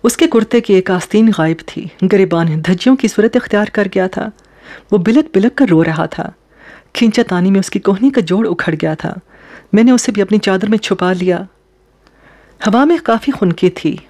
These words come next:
और ओस से हमारे जिस्म भीग रहे थे। हमारी खुशकिस्मती ये थी कि उस रोज़ हवेली में जीप के अलावा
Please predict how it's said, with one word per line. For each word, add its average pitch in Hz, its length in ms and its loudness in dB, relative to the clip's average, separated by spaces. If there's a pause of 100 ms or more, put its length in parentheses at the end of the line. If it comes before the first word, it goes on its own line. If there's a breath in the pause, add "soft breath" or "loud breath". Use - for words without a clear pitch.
और 196 200 0
ओस 202 160 2
से - 140 -2
हमारे 190 280 2
जिस्म 180 320 0
भीग 170 260 -2
रहे 165 220 0 (120)
थे। - 120 -8 (760 soft breath)
हमारी 220 220 2
खुशकिस्मती 214 800 -2
ये 170 100 2
थी 240 160 -4
कि 220 120 0
उस 208 160 -2
रोज़ 208 220 2
हवेली 180 320 2
में 165 180 0
जीप 214 220 0
के 175 180 0
अलावा 156 360 -6